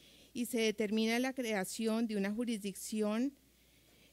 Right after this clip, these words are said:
agraria para resolver los conflictos en torno a la tierra. Es así como desde la nueva institucionalidad se plantea un giro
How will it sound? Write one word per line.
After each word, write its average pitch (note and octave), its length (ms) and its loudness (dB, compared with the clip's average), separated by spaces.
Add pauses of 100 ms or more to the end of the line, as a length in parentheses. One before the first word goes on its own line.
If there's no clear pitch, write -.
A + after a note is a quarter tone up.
(320)
agraria G#3 920 2
para G3+ 260 0
resolver G3+ 760 -2
los G#3 300 -6
conflictos A3 840 -8
en G3 220 -12
torno G3+ 480 -8
a F#3+ 80 -4
la F3+ 120 -6
tierra. F3+ 480 -6 (1500)
Es A#3 200 -4
así C#4 460 -2 (500)
como A3+ 240 0
desde G#3 300 2
la F#3+ 140 0
nueva B3 420 -4
institucionalidad A3 1400 0
se G#3 260 -2
plantea G#3+ 600 0
un B3+ 100 0
giro B3 520 0